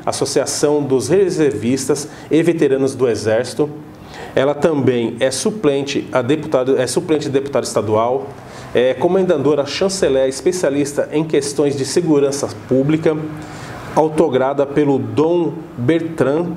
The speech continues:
é, príncipe de Orleans e Bragança, em dois mil e cinco, olha só o tempo.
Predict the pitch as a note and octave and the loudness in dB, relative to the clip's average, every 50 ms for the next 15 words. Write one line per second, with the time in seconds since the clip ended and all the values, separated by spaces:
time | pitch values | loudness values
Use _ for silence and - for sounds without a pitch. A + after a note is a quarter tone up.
0 | - - - - - - - - - B2+ C3 C3+ C3+ C3 C3+ C3+ D#3 E3 F#3 F#3+ | -10 -12 -16 -16 -18 -10 -2 2 2 4 4 4 2 0 0 2 2 2 2 2
1 | - - - D#3+ C3+ B2+ D3+ D3+ D#3 D3+ D3 C3+ C3 C3 C#3+ D3+ C#3 D3 C3 C#3 | 0 0 0 0 2 2 2 4 4 4 4 4 4 4 2 0 -2 -2 -2 0
2 | B2+ A#2+ A2+ A#2+ C3 C#3+ C#3+ - C#3+ C3+ C#3 C#3+ C3 A#2 A#2 D3+ F#3 G#3 - - | 0 0 0 0 0 0 0 -2 -2 0 0 0 0 0 0 0 -2 -2 -2 -6
3 | - - C#3+ D#3 F3 E3+ - A#2 B2 B2+ D3 C#3+ - - - C#3 D#3+ - - - | -4 0 0 0 0 2 0 0 0 2 0 -2 -2 -2 -2 -2 -2 -2 -2 -2
4 | C3 A#2+ A#2 G#2 G#2+ G#2 | 0 0 0 -2 -4 -8